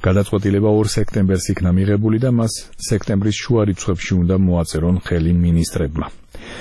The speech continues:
აქტივისტების გაყინვასა და მოგზაურობის აკრძალვას თხუთმეტ სექტემბერს გაზდის ვადა.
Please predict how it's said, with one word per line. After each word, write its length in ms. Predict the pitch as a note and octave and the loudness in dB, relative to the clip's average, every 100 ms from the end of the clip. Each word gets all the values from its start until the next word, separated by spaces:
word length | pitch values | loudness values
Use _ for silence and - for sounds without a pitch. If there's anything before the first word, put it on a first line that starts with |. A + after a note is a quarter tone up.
| - - - - | -16 -16 -14 -4
აქტივისტების 720 | G2 - A2 G2 G#2+ G2+ F#2 - | -2 0 0 2 0 0 -2 -4
გაყინვასა 720 | - G2+ C3 A2 G2+ F#2+ G2+ F#2 | 0 0 2 2 2 0 -2 0
და 80 | F2+ E2+ | 0 0
მოგზაურობის 680 | F2 G2 G2+ G2 G2 F2+ F2+ - - | 2 2 4 4 2 0 -2 -4 -2
აკრძალვას 640 | G#2 F#2+ F#2+ G#2+ A2 B2+ - | 0 2 2 2 2 0 -2
თხუთმეტ 480 | - B2+ - A#2+ A#2+ - | -4 -4 0 0 0 -2
სექტემბერს 560 | G2+ - G2 F2+ F#2 F#2 | -2 -2 -2 0 0 0
გაზდის 500 | F#2+ F2+ D#2 F2 F2 - F#2 | 0 0 0 0 0 0 2
ვადა. 280 | F2 D#2+ | 2 0